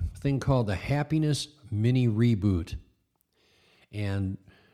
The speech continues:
that is free. I am gonna ask for your email address, but it's a, definitely a great trade-off for you. I'm gonna teach you a, my stealth tapping technique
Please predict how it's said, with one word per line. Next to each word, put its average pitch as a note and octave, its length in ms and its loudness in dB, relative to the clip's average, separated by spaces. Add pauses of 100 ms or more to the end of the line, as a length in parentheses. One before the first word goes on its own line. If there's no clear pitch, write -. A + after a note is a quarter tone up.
(140)
that C3 460 6
is C3+ 280 4
free. G#2 600 2
I A2 120 0
am B2+ 200 4
gonna C#3+ 220 0
ask C#3+ 240 0
for C#3 100 -4
your B2+ 140 0
email B2+ 480 6
address, F#2 560 -2 (520)
but G2 340 -2
it's G#2 240 -2
a, G#2 200 2
definitely C3+ 640 2
a G2+ 40 2
great B2+ 480 0
trade-off A2 680 2
for G2 200 0
you. F2 220 -2 (340)
I'm A2 140 0
gonna D3+ 180 2
teach - 440 0
you A#2+ 220 6
a, G#2 280 4
my G2+ 220 2
stealth - 640 2
tapping B2+ 480 0
technique F#2+ 680 -2